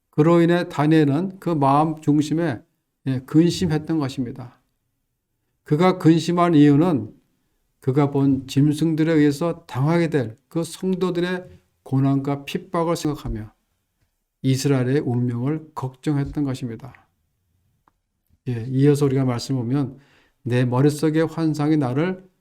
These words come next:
번민하게 한지라"라고 합니다. 예, 이 다니엘의 번민은, 예, 세상 사람들이 걱정하는 뭐 사업, 재물, 명예,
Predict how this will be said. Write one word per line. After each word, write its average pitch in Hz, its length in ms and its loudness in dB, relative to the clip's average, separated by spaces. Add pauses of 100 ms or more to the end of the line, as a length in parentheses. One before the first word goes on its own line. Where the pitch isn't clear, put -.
(340)
번민하게 147 600 2
한지라"라고 127 800 -4
합니다. 117 500 -8 (1000)
예, 117 100 -6
이 135 220 -2
다니엘의 156 560 2
번민은, 131 580 -2 (640)
예, 123 180 -4
세상 151 520 2
사람들이 165 560 -2
걱정하는 143 580 -2
뭐 120 160 -6
사업, 160 640 -6
재물, 151 400 2
명예, 139 520 0